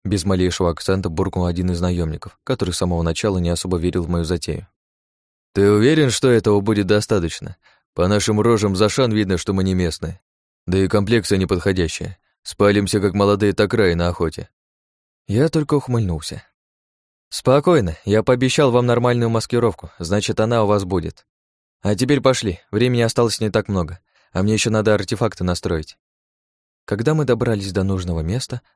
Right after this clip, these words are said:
там, как я и полагал, всё ещё было тихо и пустынно. Женщины слот до сих пор не закончили, а проверяющие так и не появились.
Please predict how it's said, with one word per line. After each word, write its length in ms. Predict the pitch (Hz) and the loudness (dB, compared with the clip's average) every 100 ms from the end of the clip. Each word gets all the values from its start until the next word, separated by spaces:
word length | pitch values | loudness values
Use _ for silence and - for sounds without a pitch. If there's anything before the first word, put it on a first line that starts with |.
| - | -4
там, 200 | 143 151 | -2 0
как 180 | 143 | -2
я 120 | 117 123 | 0 -2
и 80 | |
полагал, 480 | 120 117 113 107 117 | 0 -2 -2 -2 -4
всё 160 | 113 123 | -2 -4
ещё 240 | 131 - | -2 -4
было 260 | 92 95 104 | -2 -2 -2
тихо 440 | - 80 - - _ _ - | -4 -8 -10 -16 _ _ -8
и 80 | |
пустынно. 600 | 117 113 - 85 78 95 - _ _ _ _ 95 | -6 -6 -6 -6 -6 -10 -18 _ _ _ _ -2
Женщины 440 | 107 151 151 143 | 0 2 0 -2
слот 260 | - 120 139 | 0 -2 0
до 80 | |
сих 180 | 117 98 | -4 -4
пор 180 | - 110 | -4 -2
не 100 | 107 | 0
закончили, 600 | 104 107 87 - 64 98 _ - | -2 -2 -4 -6 -12 -16 _ -8
а 100 | 92 | -4
проверяющие 600 | 87 87 87 85 90 127 | -2 0 2 0 0 -2
так 220 | 117 101 | -4 -4
и 20 | |
не 100 | 98 | -4
появились. 640 | 95 101 87 80 - - | -2 -4 -4 -6 -8 -14